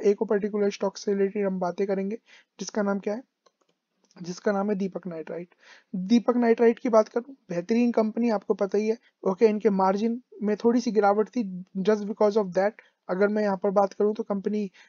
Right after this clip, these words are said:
यहाँ पर, यहाँ पर देख सकते हैं ओपीएम, यहाँ पर ऑपरेटिंग मार्जिन, यहाँ पर आप देखेंगे तो यहाँ पर थोड़े से गिरते हुए नजर आए थे, but कंपनी के जो रिजल्ट है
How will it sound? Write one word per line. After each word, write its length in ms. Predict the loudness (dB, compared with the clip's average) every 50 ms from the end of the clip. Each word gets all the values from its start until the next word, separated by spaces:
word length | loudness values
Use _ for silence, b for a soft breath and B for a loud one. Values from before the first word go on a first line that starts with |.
| b -4 -2
यहाँ 160 | 0 0 6
पर, 260 | 6 6 6 6 2 -10 -8
यहाँ 120 | -8 -6
पर 120 | -4 -4 -2
देख 160 | -2 -2 -4
सकते 240 | -4 -14 _ -8 -6
हैं 60 | -4
ओपीएम, 340 | -4 -4 -4 -4 -6 -6 -6 -12 _ _ _ -8
यहाँ 160 | -6 -6 -6 -4
पर 160 | -4 -2 -2
ऑपरेटिंग 440 | -2 -4 -4 -8 -8 -8 -10 -10 -8
मार्जिन, 420 | -8 -8 -10 -8 -6 -8 -8 -8 _ b b b b b _ -10
यहाँ 120 | -8 -6 -4
पर 140 | -2 0 0
आप 80 | 0 -2
देखेंगे 420 | -2 -6 -6 -4 -6 -4 -4 -4
तो 100 | -4 -4
यहाँ 140 | -4 -4 -4
पर 120 | -6 -8 -8 -2 2
थोड़े 180 | 2 2 2 2
से 100 | -2 -2
गिरते 280 | -2 -2 0 2 2
हुए 180 | 4 4 4 2
नजर 220 | 0 0 -2 0 0
आए 100 | 0 0
थे, 80 | 0
but 160 | -2 -2 -4
कंपनी 340 | -4 -4 -6 -4 -4 -4 -2
के 80 | -2 0
जो 100 | 0 0
रिजल्ट 480 | -2 -2 -2 0 0 0 0 0 -2
है 80 | -6